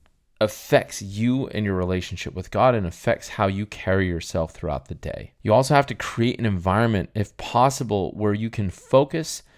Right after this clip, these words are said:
without distractions. You have to ask yourself, how focused do you want God to be on your situations? And whatever that answer is, you need to be more focused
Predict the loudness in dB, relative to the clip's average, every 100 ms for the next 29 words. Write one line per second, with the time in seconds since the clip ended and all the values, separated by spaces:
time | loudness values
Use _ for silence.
0 | _ -12 -4 0 2 0 -2 -4 -4 -4
1 | -4 -8 -10 -12 -16 -18 _ 4 4 6
2 | 4 2 0 -2 4 4 2 2 2 4
3 | 2 2 0 -4 -2 0 4 2 0 0
4 | 2 2 2 4 4 4 2 0 -2 -2
5 | -2 -2 -6 -10 -12 -16 -16 _ _ _
6 | _ _ _ _ 4 8 8 8 8 6
7 | 4 2 4 4 4 0 0 0 2 0
8 | 0 0 0 4 4 2 2 -2 0 -4
9 | -10 -12 -16